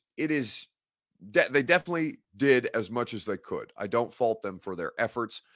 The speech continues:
I just don't think that it's going to be a situation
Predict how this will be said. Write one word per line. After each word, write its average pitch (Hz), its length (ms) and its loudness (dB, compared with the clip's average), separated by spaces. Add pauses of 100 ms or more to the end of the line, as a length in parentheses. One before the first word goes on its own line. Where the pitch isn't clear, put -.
(200)
I 98 60 -4
just 101 320 -6
don't 107 240 -4
think 107 240 -4
that 95 140 -6
it's 87 160 -12
going 95 340 -6
to - 100 -14
be 90 300 -6
a 82 80 -8
situation 90 760 -8